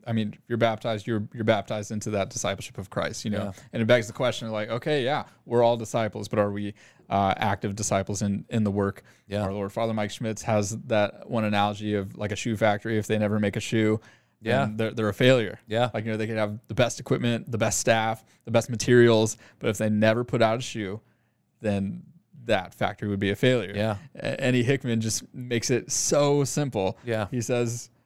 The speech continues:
Speaker 1: you know, just like, like, our, our Lord's marching order is to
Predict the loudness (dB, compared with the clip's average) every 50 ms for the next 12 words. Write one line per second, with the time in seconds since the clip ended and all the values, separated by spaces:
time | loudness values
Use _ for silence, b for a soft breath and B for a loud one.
0 | _ _ _ -4 2 4 4 4 4 2 2 2 2 2 2 0 _ _ _ _
1 | _ _ _ _ _ -4 -2 -2 -2 -4 _ _ 0 0 0 0 0 -2 -2 0
2 | 0 0 0 0 0 0 -2 -2 -2 -4 -2 0 0 2 2 0 0 -2 -2 -4
3 | -6 -6 -8 -6 -4 -2 -2 -2 -4